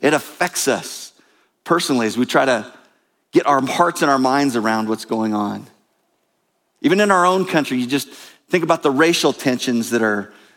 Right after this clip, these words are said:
just ripping apart the fabric of our country. We think about the political polarization. People can't even have a conversation about ideas anymore. There's so much anger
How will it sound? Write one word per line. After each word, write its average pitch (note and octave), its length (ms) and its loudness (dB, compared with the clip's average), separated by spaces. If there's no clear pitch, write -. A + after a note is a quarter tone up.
just D3 180 0
ripping G3+ 300 4
apart D#3 380 0
the B2+ 80 -2
fabric C3 800 -4
of A2 120 -4
our A#2 100 0
country. C#3 520 -4
We - 60 -10
think C#3 120 2
about C#3+ 240 -2
the B2 80 -2
political C3+ 480 -2
polarization. A2+ 840 -2
People G3+ 200 -2
can't G#3 180 0
even F#3 140 0
have E3 180 2
a - 280 -8
conversation F#3+ 840 2
about C3+ 240 0
ideas C#3 920 -2
anymore. B2+ 480 2
There's B2 200 -2
so D3 140 0
much C3+ 260 0
anger C#3 600 0